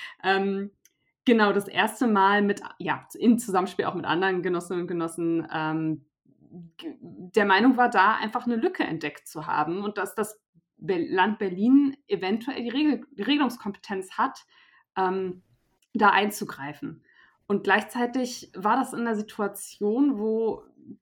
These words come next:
die S P D oder Sozialdemokratie hier in Berlin, ähm, schon seit Jahren gesagt hat, wir müssen da was tun, wir müssen aktiv werden, aber gleichzeitig bei der Bevölkerung,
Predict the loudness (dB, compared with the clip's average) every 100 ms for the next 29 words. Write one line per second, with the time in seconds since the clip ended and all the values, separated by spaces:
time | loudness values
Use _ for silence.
0 | _ -10 -8 -6 -8 -8 -6 -4 -2 -2
1 | -2 -4 -4 -2 0 -2 -6 -10 -6 -6
2 | -4 -4 -4 0 0 0 -4 _ _ _
3 | -6 -2 0 -2 -4 -8 -4 -2 0 0
4 | 2 0 0 0 -2 -2 -4 -4 -4 -2
5 | 0 0 -4 -2 2 2 0 -6 -10 -12
6 | -12 -8 -8 -8 -4 -2 0 0 -2 -12
7 | _ _ -2 -2 0 -4 -4 -8 -2 0
8 | 0 -2 -4 -6 -4 0 2 2 0 -6